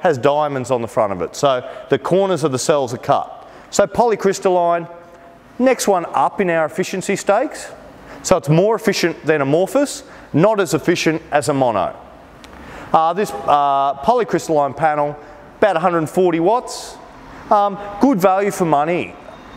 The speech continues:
Polycrystalline panels are cheaper than monocrystalline panels, but not as efficient. The next panel type is a monocrystalline. So mono being, uh, is the most efficient out of our cell structure.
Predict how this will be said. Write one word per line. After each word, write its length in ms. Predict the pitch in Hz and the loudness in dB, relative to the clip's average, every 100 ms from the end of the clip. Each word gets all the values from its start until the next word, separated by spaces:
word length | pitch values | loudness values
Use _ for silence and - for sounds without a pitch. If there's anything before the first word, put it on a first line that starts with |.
| - - - | -20 -16 0
Polycrystalline 680 | 214 214 220 208 190 175 | 0 2 -2 0 0 0
panels 300 | 165 170 165 | -2 -2 -2
are 160 | 151 160 | -2 -4
cheaper 560 | - - 233 131 95 - 151 | -2 -2 0 0 -2 -6 -2
than 160 | 156 | 0
monocrystalline 760 | 165 180 165 156 143 147 123 110 | 2 0 -2 -2 -2 0 -2 -2
panels, 460 | 117 87 - - - - - - | -4 -4 -10 -18 -20 -20 -20 -2
but 120 | 180 | 0
not 200 | 160 170 | 2 2
as 120 | 143 127 | 0 -2
efficient. 400 | - 127 - - - - - - - - - - - - - | -2 -4 -6 -12 -18 -20 -20 -20 -20 -18 -18 -18 -18 -8 0
The 100 | 156 | 2
next 400 | 170 220 247 - | 4 2 0 -2
panel 280 | 180 160 135 | 0 0 -2
type 380 | 156 147 151 - - - - | 2 2 0 -4 -16 -10 -2
is 140 | 196 | 0
a 40 | 165 | 2
monocrystalline. 1120 | 147 139 127 110 110 104 - 98 87 67 64 - - - | 2 2 2 -2 -2 -4 0 0 0 -2 -6 -14 -20 -12
So 580 | - 156 139 131 - - 170 | 0 2 2 -2 -6 -8 0
mono 640 | 190 196 190 185 175 - | 2 2 0 0 -4 -2
being, 380 | 160 143 139 139 | 0 2 0 0
uh, 720 | 135 135 123 123 117 - - 127 | 2 2 2 0 -2 -10 -10 -2
is 220 | 143 - | 0 0
the 80 | 135 | 0
most 300 | 180 202 180 | 2 0 -4
efficient 360 | 196 180 170 | -2 -2 0
out 100 | 160 | 0
of 60 | 156 | 2
our 80 | 147 | 2
cell 240 | 202 196 | 2 0
structure. 600 | - 190 180 196 185 | 0 0 0 0 0